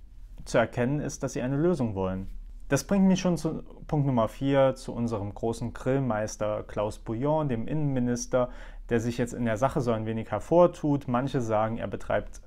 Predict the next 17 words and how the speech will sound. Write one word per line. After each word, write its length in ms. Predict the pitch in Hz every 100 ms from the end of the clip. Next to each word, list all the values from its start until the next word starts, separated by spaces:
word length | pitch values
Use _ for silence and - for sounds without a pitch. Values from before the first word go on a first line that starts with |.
| - -
eigentlich 420 | 113 113 107 107
offenen 440 | 123 - 98 98
Wahlkampf, 720 | 98 113 156 156 143 135 135 - - - - - -
der 460 | 131 139 143 143 -
erstmal 520 | 131 131 139 120 120
gesagt 460 | 113 107 107 110 123
hat, 260 | 117 -
dass 120 | -
das 200 | - 113
Land 480 | 110 110 120 120 - 135
jetzt 360 | 120 110 - - - -
den 140 | 104
Zuschuss 580 | 104 190 180 143 120 -
nicht 200 | 110 -
mehr 120 | 107
geben 380 | 98 107 117 120
kann, 400 | 117 113 135